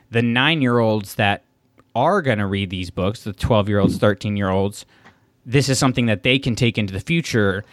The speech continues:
And so when they go back and revisit, you know, whatever books are coming out twenty years from now, they can go like, "Oh man, that's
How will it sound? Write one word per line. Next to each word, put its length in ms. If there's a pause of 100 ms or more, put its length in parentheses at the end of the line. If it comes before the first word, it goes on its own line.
(160)
And 120
so 120
when 120
they 120
go 120
back 220
and 200
revisit, 640
you 100
know, 180
whatever 380
books 260
are 60
coming 280
out 140
twenty 240
years 220
from 120
now, 80
they 60
can 100
go 60
like, 200
"Oh 180
man, 260
that's 300